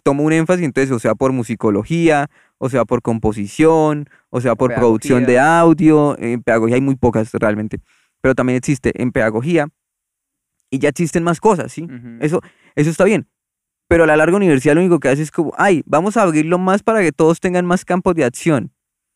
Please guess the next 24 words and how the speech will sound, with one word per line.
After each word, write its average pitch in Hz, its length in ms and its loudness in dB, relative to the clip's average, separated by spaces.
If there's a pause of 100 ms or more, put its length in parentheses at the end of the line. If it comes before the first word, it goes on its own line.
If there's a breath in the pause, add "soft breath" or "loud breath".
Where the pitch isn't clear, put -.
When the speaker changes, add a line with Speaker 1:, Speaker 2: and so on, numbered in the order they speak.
(180)
Speaker 2:
Sí, 113 180 -18
sí, 95 140 -20
sí. - 80 -20
Speaker 1:
Entonces 151 160 -2
al 135 100 0
final 120 180 -2
usted 131 220 -2
dice, 135 280 -2 (520)
"¿Dónde 147 300 -2
usted 170 160 -2
ha - 20 4
escuchado 160 400 -2
que 156 60 -2
contraten 127 360 -2
un 139 80 -6
musicólogo?". - 480 -8 (1800)
Speaker 2:
Ujú. 117 420 -20
Speaker 1:
O - 40 -8
sea, 123 100 -4
eso 123 140 -10
no 131 140 -6
está, - 400 -12 (340 soft breath)
o 151 100 -2
sea, 135 320 2